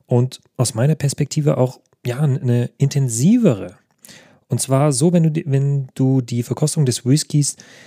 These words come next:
in einem Kontext betrachtest. Also das heißt, du begibst dich, wie jetzt zum Beispiel hier im Falle des Laphroaig sechzehn Jahre, nicht nur auf die Suche nach Aromen, sondern du setzt die stattdessen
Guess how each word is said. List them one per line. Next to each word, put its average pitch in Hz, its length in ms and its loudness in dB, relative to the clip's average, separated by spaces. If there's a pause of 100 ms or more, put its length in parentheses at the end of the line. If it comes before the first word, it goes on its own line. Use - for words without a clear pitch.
(320)
in 123 120 4
einem 143 160 -2 (160)
Kontext - 500 -2
betrachtest. - 680 -14 (560)
Also 117 180 0
das 123 160 0
heißt, 180 240 0 (300)
du 123 80 -6
begibst 156 560 -2
dich, 170 300 -2
wie 113 80 -4
jetzt 135 280 -2
zum 170 220 2
Beispiel 143 380 -2
hier 156 180 0
im 156 100 -2
Falle 160 240 0
des 131 180 -4
Laphroaig 139 340 0
sechzehn 123 320 -2
Jahre, 123 340 0 (720)
nicht 147 160 2
nur 165 80 4
auf 160 80 0
die 131 120 0
Suche 185 300 0
nach 127 220 -2
Aromen, 107 680 -2 (580)
sondern 165 520 0
du 147 100 -2
setzt - 480 -4
die 185 280 2 (280)
stattdessen 170 720 -2